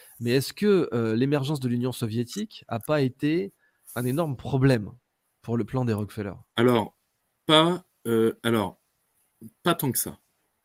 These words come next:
Speaker 1: Ok.
Speaker 2: Je vais dire pourquoi. Euh, objectivement, il faut bien comprendre le monde de l'après-guerre.
Speaker 1: Hmm.
Speaker 2: Euh,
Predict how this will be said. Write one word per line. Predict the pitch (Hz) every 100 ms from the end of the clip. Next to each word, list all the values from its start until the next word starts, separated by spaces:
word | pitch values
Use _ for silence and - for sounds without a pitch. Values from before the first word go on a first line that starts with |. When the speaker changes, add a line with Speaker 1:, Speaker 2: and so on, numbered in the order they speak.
| _ - -
Speaker 1:
Ok. | 110
Speaker 2:
Je | 113
vais |
dire | 120 143
pourquoi. | - - - _ _ _ - - - - - - - - _ -
Euh, | 110 104 - - _ -
objectivement, | 127 120 170 - 123 131 151 180 - _ - - _
il | 131
faut | -
bien | 151 160
comprendre | 165 147 131 - 147 170 135
le | 107 113
monde | 120 139 131
de |
l'après-guerre. | 113 110 101 87 80 78 _ _ _ _ - _
Speaker 1:
Hmm. | - 107 _ _ _ 104
Speaker 2:
Euh, | 98 95